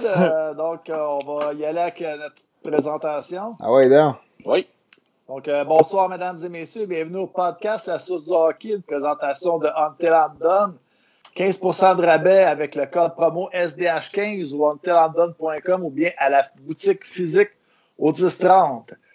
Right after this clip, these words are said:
Speaker 1: Aujourd'hui, à l'émission, on a un gros programme chargé. Euh, on va parler, euh, premièrement, on a eu aujourd'hui, là, les chandails, euh, rétro, euh,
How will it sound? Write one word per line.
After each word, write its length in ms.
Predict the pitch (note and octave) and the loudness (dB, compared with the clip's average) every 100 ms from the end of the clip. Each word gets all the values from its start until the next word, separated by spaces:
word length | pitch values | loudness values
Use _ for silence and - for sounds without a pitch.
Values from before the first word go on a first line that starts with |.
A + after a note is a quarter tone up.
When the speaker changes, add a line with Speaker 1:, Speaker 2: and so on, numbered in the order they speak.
| _ | _
Speaker 1:
Aujourd'hui, 680 | C#3 C#3+ D#3+ D3+ F3 G#3 G3+ | -6 2 2 2 -2 2 4
à 200 | D#3 D3+ | 4 2
l'émission, 540 | D3+ D#3 C#3+ - F#3+ G#3 G#3 | -2 -8 -14 -6 -4 -2 -2
on 280 | D3+ C#3+ | -2 -2
a 320 | D#3+ E3+ D#3+ D3 | 2 4 4 0
un 60 | |
gros 260 | D3 G3 G#3+ | 2 2 2
programme 420 | F#3+ F3+ F3+ F#3 | 0 0 0 -2
chargé. 640 | E3+ E3+ C#3+ C#3+ F#3 G3+ _ _ _ _ _ | -2 -2 -2 -4 -4 -6 _ _ _ _ _
Euh, 260 | A#2+ A#2+ B2+ | -8 -4 -2
on 220 | B2+ C3 | 0 0
va 220 | C3 D#3+ D#3 | 2 2 4
parler, 560 | E3+ D#3+ F3+ G3 G3 | 4 4 2 2 4
euh, 320 | F3 D#3+ D#3 D3+ - | 4 4 4 -2 0
premièrement, 460 | D#3+ D#3+ D#3+ F#3 | 0 0 0 -2
on 60 | F3 | -2
a 100 | D3+ | -2
eu 160 | E3+ | -2
aujourd'hui, 460 | F3 D#3+ D3+ C#3 F3+ | -2 -2 -2 -2 -2
là, 140 | F3+ D#3+ | 0 -2
les 180 | C3+ | -4
chandails, 880 | - - D#3 D3 C#3+ D#3+ F3 E3+ D#3 | -4 0 2 2 4 4 4 2 0
euh, 400 | C#3+ C3+ C3 B2+ | 0 2 0 -2
rétro, 760 | C3 C#3+ D#3+ - F3 F#3+ F#3+ | -2 -4 -4 -4 0 4 6
euh, 100 | F3+ | 6